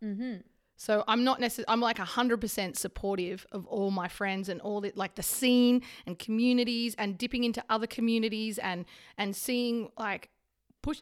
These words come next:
Speaker 2: helping people go where they can go. Like, a lot of people will say that I ride on coattails if they don't know me, if they're a bit scared of
Speaker 1: Uh-huh.
Speaker 2: their own ego. But I just wanna see Australia be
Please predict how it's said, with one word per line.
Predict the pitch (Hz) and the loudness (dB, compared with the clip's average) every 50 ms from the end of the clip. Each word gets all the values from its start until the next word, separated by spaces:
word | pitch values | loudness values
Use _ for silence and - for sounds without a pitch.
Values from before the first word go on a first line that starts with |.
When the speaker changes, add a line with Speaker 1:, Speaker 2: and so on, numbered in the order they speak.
| - | -6
Speaker 2:
helping | 247 220 277 - 381 370 370 | -4 -2 0 0 0 -2 -4
people | - 311 277 - 262 208 | -4 -4 -4 -4 -6 -6
go | 165 208 208 220 226 208 | -2 0 2 2 2 2
where | 196 202 196 | 0 -2 -2
they | 190 190 | -4 -4
can | - 190 185 | -6 -6 -6
go. | 175 202 208 202 180 - - | -4 -2 -2 -2 -2 -4 -6
Like, | - 196 - - _ _ _ _ _ _ - | -8 -10 -10 -12 _ _ _ _ _ _ -6
a | 208 | -4
lot | 202 220 240 254 | -2 0 0 0
of | 277 277 | 0 -2
people | - 302 247 311 285 254 | -2 -4 -2 -2 -4 -4
will | 226 214 | -4 -6
say | - - 208 190 190 190 | -4 -2 0 0 0 0
that | 185 175 - | 0 -2 -2
I | 170 175 | -2 -2
ride | 175 175 175 175 185 175 | -2 -2 -2 -2 -2 -2
on | 175 180 - | -4 -6 -6
coattails | - - 180 180 - - 214 190 190 208 247 285 277 226 | -6 -6 -6 -6 -6 -4 -2 -2 0 0 -2 -2 -2 -4
if | 240 - | -4 -2
they | - 208 196 | 0 -2 -2
don't | 180 202 185 190 190 196 | -2 -2 -4 -4 -4 -6
know | 196 190 196 220 | -6 -6 -4 -4
me, | 247 269 370 440 453 - | -4 -4 -6 -8 -10 -10
if | 202 196 | -10 -8
they're | - 214 202 202 190 185 | -4 -2 0 0 0 0
a | |
bit | 170 208 190 - - | -2 -4 -6 -6 -6
scared | - 214 208 202 202 190 185 202 196 | -8 -6 -4 -4 -4 -2 -2 0 0
of | 202 214 | 0 0
Speaker 1:
Uh-huh. | |
Speaker 2:
their | 190 196 190 180 180 | 0 -2 -2 -4 -4
own | 180 175 - | -6 -8 -8
ego. | - 202 208 196 220 220 220 240 247 320 - - | -10 -10 -8 -6 -4 -4 -4 -4 -6 -8 -10 -8
But | - - - | -8 -4 0
I | 269 311 339 | 0 2 2
just | 359 339 339 | 2 2 2
wanna | 349 339 339 | 2 2 2
see | 294 - - 262 247 254 247 240 233 240 - - _ - | 0 0 2 2 4 4 4 2 0 -2 -4 -8 _ -6
Australia | 240 - - - - 208 208 214 214 226 220 214 208 | -6 -6 -6 -6 -4 -2 0 0 2 2 2 0 0
be | 180 202 208 202 196 190 185 - | 0 0 0 2 2 0 -2 -4